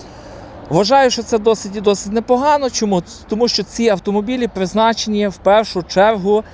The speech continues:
для мегаполісів. А в мегаполісі, хто працює на доставці, в малому бізнесі, вважаю, що це буде повністю достатньо цього автомобіля. Отже, показую.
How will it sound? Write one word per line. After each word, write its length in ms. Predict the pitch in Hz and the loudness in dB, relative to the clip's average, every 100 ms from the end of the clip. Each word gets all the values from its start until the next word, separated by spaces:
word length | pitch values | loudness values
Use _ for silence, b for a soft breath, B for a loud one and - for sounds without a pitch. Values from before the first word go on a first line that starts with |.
| B B B | B B B
для 360 | 135 156 190 208 | 0 2 4 0
мегаполісів. 960 | 160 185 175 180 156 147 117 - 123 120 | 0 0 2 0 0 0 0 -8 -8 -8
А 200 | - 233 | 0 0
в 80 | 208 | 2
мегаполісі, 880 | 214 226 240 285 254 240 - 202 196 | 0 0 0 2 2 2 -2 -2 -2
хто 240 | - 196 | -2 -4
працює 360 | 190 190 - 175 | -4 -4 0 0
на 120 | 196 | 0
доставці, 640 | 214 220 - 240 226 - | -2 -2 2 2 0 -4
в 60 | 202 | -8
малому 580 | 214 262 214 180 175 160 | -8 -4 0 2 0 -2
бізнесі, 600 | 175 233 208 196 - 175 B B B B - | -2 -2 -2 -4 -2 -2 B B B B -6
вважаю, 320 | 151 214 202 | 2 4 2
що 140 | 185 | -2
це 360 | 156 196 196 180 B B B - - - - - | 0 2 2 0 B B B -20 -20 -20 -18 -14
буде 360 | 214 240 185 160 - | -4 0 2 0 2
повністю 420 | 226 220 196 - | 2 2 -4 -6
достатньо 540 | 160 160 190 196 185 | -6 -2 0 0 -2
цього 420 | 160 - 175 165 175 B B B | -6 0 2 2 -2 B B B
автомобіля. 800 | - 175 175 185 180 147 131 110 - | 0 0 0 -4 -4 -2 -2 -2 0
Отже, 480 | 226 220 147 127 120 - | 2 0 0 -4 -4 -8
показую. 760 | 202 196 262 233 190 185 165 | -10 0 2 2 0 0 0